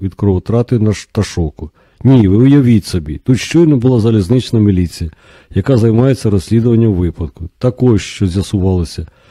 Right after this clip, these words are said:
Його збив не ранішній поїзд, а вечірній, і він повз без ніг цілу ніч. А вранці його знайшли ось так. Неймовірно, тільки й промовила начмет. Якісь казки.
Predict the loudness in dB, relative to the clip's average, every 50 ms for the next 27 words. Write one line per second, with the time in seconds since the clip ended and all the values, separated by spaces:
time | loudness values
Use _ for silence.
0 | _ _ _ _ _ _ _ _ _ -4 0 2 2 4 4 2 4 4 2 4
1 | 4 2 2 2 2 4 2 2 2 0 0 -2 -2 -2 0 0 0 0 0 -2
2 | -6 -6 -4 -2 0 2 0 0 0 0 2 2 2 2 2 0 -2 -6 -10 _
3 | _ 0 2 2 4 2 2 2 2 2 2 2 2 0 0 0 2 2 2 2
4 | 2 0 -2 -2 0 2 4 4 4 4 4 4 2 0 -4 -8 -18 _ _ _
5 | _ _ _ _ _ _ _ _ _ -2 0 0 2 2 2 2 2 2 2 2
6 | 2 4 2 2 2 2 0 -2 -4 -4 -2 -2 -2 -4 -4 -4 -2 0 0 0
7 | -2 -4 -4 -4 -4 -4 -4 -8 _ _ _ _ _ _ _ _ _ _ _ _
8 | -2 0 2 4 4 4 4 4 4 4 2 2 2 0 -2 -2 -4 -2 0 0
9 | 0 0 0 -2 -2 -2 -2 -2 0 2 2 2 2 2 2 2 2 0 0 -2
10 | -4 -6 -6 -6 -6 -8 -10 _ _ _ _ _ _ _ -6 -6 -4 -2 -2 -2
11 | -2 -2 -2 -4 -4 -4 -6 -8 -8 -8 -8 -10 -14